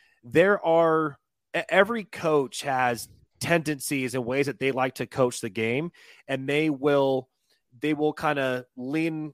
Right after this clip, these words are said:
towards one side when it comes, like, schematics, right? So, like, for an example, s-, uh, you know, Seattle fans who are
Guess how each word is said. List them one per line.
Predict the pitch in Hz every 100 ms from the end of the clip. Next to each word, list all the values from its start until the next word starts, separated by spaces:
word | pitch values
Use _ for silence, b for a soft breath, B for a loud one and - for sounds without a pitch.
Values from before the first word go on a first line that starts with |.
| _
towards | 160 147 139 127
one | 127 143
side | - 127 135
when | 143 131
it | 120
comes, | 143 135 139
like, | 127
schematics, | - - 131 131 120 98 -
right? | 131 135 135
So, | 156
like, | 143 135 -
for | - 165
an | 151
example, | 147 147 151 - 113
s-, | -
uh, | 127 131 123 120
you | 135
know, | 120 113
Seattle | - 139 139 131
fans | 135 131 127
who | 139
are | 123